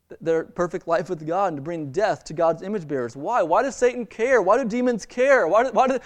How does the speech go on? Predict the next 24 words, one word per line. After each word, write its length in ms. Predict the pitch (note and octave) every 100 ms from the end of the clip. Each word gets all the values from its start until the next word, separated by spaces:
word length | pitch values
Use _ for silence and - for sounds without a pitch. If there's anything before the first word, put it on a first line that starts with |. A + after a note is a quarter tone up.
| - -
why 160 | A3+
do 60 | C4
they 100 | C#4+
bother 420 | G3+ C#4+ D4 B3+
with 220 | G#3 D3+
us? 500 | C#3 G#2+ - - - _ _ _ _ _ _ _ _ _ _ _ _ -
And 100 | D3
the 40 |
answer 180 | G3 D#3+
is 60 | C#3+
because 180 | E3+
they 100 | C#3+
hate 220 | D3+ D#3+ D3
God. 340 | G#3+ F3+ A#2 - _ _ _ _ _ _ _ -
They 120 | E3
hate 320 | D#3+ A3 G#3
God, 440 | A3 G#3+ F3 D#3+ - -
and 160 | F3+ F3
God 260 | G#3+ G#3+
made 300 | G3 G#3+ A3+
us 260 | F3+ D#3+ -
in 120 | A3+
his 240 | A#3 G#3 F3+
image 400 | A#3 F#3 E3